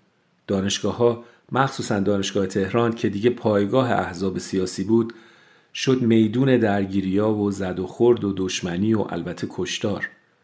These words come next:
چند دستگی بیداد می‌کرد و تقریباً می‌شه گفت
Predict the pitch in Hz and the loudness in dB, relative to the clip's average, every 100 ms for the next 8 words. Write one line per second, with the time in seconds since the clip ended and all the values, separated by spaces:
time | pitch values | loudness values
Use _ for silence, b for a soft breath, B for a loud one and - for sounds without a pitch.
0 | _ - 127 123 123 117 135 131 131 117 | _ -6 0 2 2 2 0 0 0 0
1 | 117 127 117 85 - 90 101 98 104 101 | 4 4 4 -2 -6 -6 -4 -2 -2 -2
2 | 101 123 120 - 113 120 120 | 0 0 0 0 4 6 4